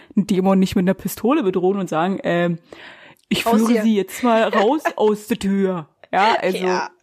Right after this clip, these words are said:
Speaker 2: das
Speaker 1: <laughs> Ja.
Speaker 2: ist ein bisschen schwierig, das wollte ich sagen, aber die Mutter war halt eben so verzweifelt, dass sie nicht wusste, was sie machen soll, außer halt
Speaker 1: Ja, was
Speaker 2: da
Speaker 1: sollst du
Speaker 2: anrufen.
Speaker 1: machen zum Anfang,
Speaker 2: Ja,
Speaker 1: ne? Äh,
Speaker 2: genau.
Speaker 1: du willst ja irgendwo deine Hilfe haben und du willst ja auch nicht alleine sein.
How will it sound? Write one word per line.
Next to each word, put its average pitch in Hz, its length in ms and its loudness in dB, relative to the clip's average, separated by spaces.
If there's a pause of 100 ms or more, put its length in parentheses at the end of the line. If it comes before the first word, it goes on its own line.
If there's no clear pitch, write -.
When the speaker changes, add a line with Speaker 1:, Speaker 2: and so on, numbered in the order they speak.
(480)
Speaker 2:
das 277 120 -2
Speaker 1:
<laughs> - 0 -
Ja. 302 80 0
Speaker 2:
ist - 120 -2
ein 311 80 0
bisschen 277 300 -4
schwierig, 233 460 -4
das 247 180 -8
wollte 226 160 0
ich 240 60 -10
sagen, 220 320 0
aber 214 160 0
die 214 100 -6
Mutter 214 460 -2
war 190 240 -2
halt 202 160 -2
eben 208 100 -6
so 190 160 -6
verzweifelt, 190 600 -8
dass 196 160 -16
sie 208 120 -16
nicht 247 220 -14
wusste, 180 320 -14
was 180 160 -10
sie 185 120 -14
machen 180 280 -12
soll, 175 200 -10
außer 190 300 -10
halt 190 200 -4
Speaker 1:
Ja, 226 260 0
was - 640 -2
Speaker 2:
da 190 120 0
Speaker 1:
sollst 226 220 0
du - 20 -8
Speaker 2:
anrufen. 285 160 0
Speaker 1:
machen 311 260 0
zum - 220 -4
Anfang, 196 340 -2
Speaker 2:
Ja, 202 80 0
Speaker 1:
ne? 190 280 2
Äh, 202 100 2
Speaker 2:
genau. 208 140 -2
Speaker 1:
du 190 80 -2
willst 226 200 -2
ja 285 140 0
irgendwo 233 260 -2
deine 226 240 0
Hilfe 254 420 2
haben 233 160 0
und 208 200 -2
du 180 100 -2
willst 214 220 0
ja - 80 0
auch 196 80 -2
nicht 202 200 -2
alleine 175 380 0
sein. - 380 -6